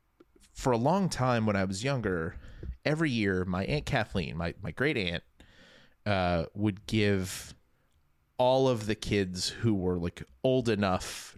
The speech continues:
to, you know, to, like, be readers,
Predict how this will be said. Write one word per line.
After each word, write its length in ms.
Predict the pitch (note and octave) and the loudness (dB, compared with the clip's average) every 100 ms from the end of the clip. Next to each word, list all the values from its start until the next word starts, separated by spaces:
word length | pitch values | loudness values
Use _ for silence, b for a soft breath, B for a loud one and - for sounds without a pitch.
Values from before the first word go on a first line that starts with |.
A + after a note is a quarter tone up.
| - | -8
to, 600 | - A#2+ G2 F#2+ F2 F2 - - - | -2 0 2 2 0 -2 -8 -18 -4
you 100 | B2+ | 0
know, 160 | G2 G#2 | 0 0
to, 160 | - | -2
like, 180 | E3 - B B B - G2+ | -4 -6 B B B -14 -2
be 300 | A2+ G#2+ F#2 | 0 2 2
readers, 760 | F#2+ G2 - B1 A1+ - - | 2 0 0 -4 -4 -4 -6